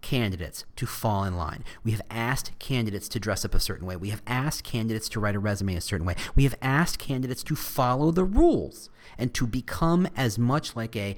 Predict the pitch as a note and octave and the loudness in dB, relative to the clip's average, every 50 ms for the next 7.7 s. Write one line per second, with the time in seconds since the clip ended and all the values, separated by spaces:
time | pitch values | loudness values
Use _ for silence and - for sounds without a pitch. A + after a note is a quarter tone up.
0 | - - - - G#2 G#2 G#2 A#2+ C3 D3 D#3+ E3+ F3+ F#3 F3+ E3+ - D#3 D#3 D#3 | -8 -12 -10 -8 6 10 10 12 12 10 8 6 4 4 2 0 0 -2 -2 0
1 | - D3 C3 - - - B2+ C3 - - A#2 A2+ A2+ - - - - - C#3 A#2 | 2 2 2 2 2 2 2 2 4 2 2 2 2 0 4 8 8 8 8 8
2 | G#2 G#2 - - G2+ - - - - - A#3 C#4+ D4+ B3 F#3 A2 - - G2 D#2+ | 4 -2 -6 -6 -6 -6 -6 -6 0 2 4 6 6 6 6 4 2 -2 -2 -4
3 | D#2 - - F2 F#2+ - F#3 - - - - - - - _ _ _ _ _ _ | -4 -8 -6 -4 -2 -2 -2 -4 -6 -14 -20 -20 -20 -20 _ _ _ _ _ _
4 | - - - - - - A#2+ A#2 A2 A2+ A2 - - - - C3 C3+ C#3+ D3 D3 | -20 -20 -18 -10 -4 -2 0 2 2 2 2 2 2 2 4 2 2 2 2 2
5 | C#3 C3+ B2 A2+ A2 A2 - - - - C#3+ D3 A2+ E2 F2 A2+ A#2+ - - - | 2 2 2 2 0 0 -2 -6 -6 -2 0 0 0 0 -2 -2 -2 -2 -2 -2
6 | - - - - - - - - - - - - F2+ F2+ - F#2 G2 F#2 F2+ E2+ | -4 -8 -16 -20 -20 -20 -20 -20 -20 -12 -8 -6 -6 -4 -2 -2 0 0 0 0
7 | - - D#3+ D3+ G#2+ F2 D#2+ D#2+ E2+ E2 G#2+ A#2 C3 - | 0 2 2 4 4 2 0 -2 -2 -2 0 -2 -2 -2